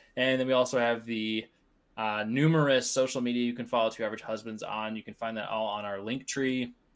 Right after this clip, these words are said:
Uh, you can look at us on Instagram, Twitter, Facebook, uh, and then Spotify,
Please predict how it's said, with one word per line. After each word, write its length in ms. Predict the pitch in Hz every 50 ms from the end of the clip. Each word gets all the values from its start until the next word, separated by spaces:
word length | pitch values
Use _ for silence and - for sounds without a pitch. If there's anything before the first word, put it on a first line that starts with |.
| _ - 123
Uh, 100 | 117 104
you 120 | 107 110 107
can 180 | - 113 107
look 160 | 107 107 107
at 120 | 113 107 107
us 160 | 107 - -
on 260 | - 104 107 104 104 113
Instagram, 640 | 123 123 - - 123 120 110 110 110 110 110 - -
Twitter, 380 | - - 131 135 131 127 - - -
Facebook, 540 | 131 156 160 156 - - 139 135 135 131 - _ _ _ _ _ _ _ _ _ _ -
uh, 380 | - 104 104 110 110 110 110 110
and 160 | 113 113 113
then 200 | 110 107 107 107
Spotify, 560 | 107 - - 120 117 117 - 117 107 107 107